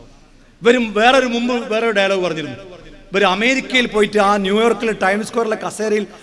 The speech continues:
ആദ്യമായിട്ടിരുന്ന കേരളത്തിലെ മുഖ്യമന്ത്രി പിണറായി വിജയനാണെന്നാണ് ഇവര്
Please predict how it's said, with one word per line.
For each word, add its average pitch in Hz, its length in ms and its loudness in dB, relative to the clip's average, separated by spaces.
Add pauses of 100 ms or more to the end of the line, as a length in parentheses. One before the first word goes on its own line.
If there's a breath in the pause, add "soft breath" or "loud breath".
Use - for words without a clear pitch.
(120)
ആദ്യമായിട്ടിരുന്ന 190 840 -2
കേരളത്തിലെ 196 420 -4
മുഖ്യമന്ത്രി 180 400 -6
പിണറായി 175 320 -6
വിജയനാണെന്നാണ് 175 500 -8 (280 loud breath)
ഇവര് 180 180 -2